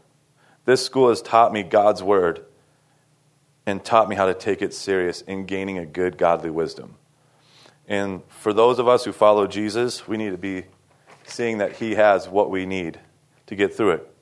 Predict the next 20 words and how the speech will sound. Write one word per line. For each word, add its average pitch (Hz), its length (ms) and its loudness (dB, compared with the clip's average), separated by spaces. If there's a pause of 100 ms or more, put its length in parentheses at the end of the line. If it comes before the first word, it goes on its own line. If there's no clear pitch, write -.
(140)
right? 107 340 2 (1200)
So - 120 0
there 127 60 6
are 113 40 4
three 156 260 2
things 147 560 2 (360)
that 117 120 4
I 117 40 8
want 117 260 4
you 117 60 -4
to 110 80 -2
take 110 260 2
from 95 220 -2
today, - 400 -6 (920)
and 107 80 -4
I'm 107 80 -2
gonna 104 160 0
expound 101 440 0
on 87 120 0
them. 78 240 -10